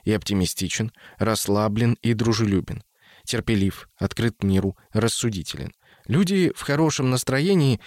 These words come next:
полны энергии и ощущения физического благополучия. У них крепкий сон и отличный аппетит. Они легко идут на общение и привлекательны для окружающих. Они с уверенностью смотрят в будущее и готовы к началу новых проектов.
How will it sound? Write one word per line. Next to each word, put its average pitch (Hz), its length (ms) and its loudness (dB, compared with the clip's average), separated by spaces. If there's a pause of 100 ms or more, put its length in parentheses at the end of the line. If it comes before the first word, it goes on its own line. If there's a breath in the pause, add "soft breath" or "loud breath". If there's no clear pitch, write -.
(160 loud breath)
полны 127 420 2
энергии 151 540 2
и 131 180 2
ощущения 143 640 2
физического 113 680 0
благополучия. 104 720 0 (480 loud breath)
У 156 60 2
них 208 220 2
крепкий 139 460 -2
сон 190 420 0
и 127 100 2
отличный 113 580 0
аппетит. - 460 -6 (380 loud breath)
Они 139 320 0
легко 127 460 2
идут 113 280 0
на 101 120 2
общение 156 540 0 (180 loud breath)
и 151 160 0
привлекательны 120 880 0
для 95 240 2
окружающих. 101 800 -2 (340 loud breath)
Они 202 240 2
с - 120 -2
уверенностью 139 640 2
смотрят 113 460 0
в 90 40 -4
будущее 160 600 0 (220 loud breath)
и - 80 -2
готовы 180 360 2
к - 80 -4
началу 156 460 2
новых 117 460 4
проектов. - 560 -2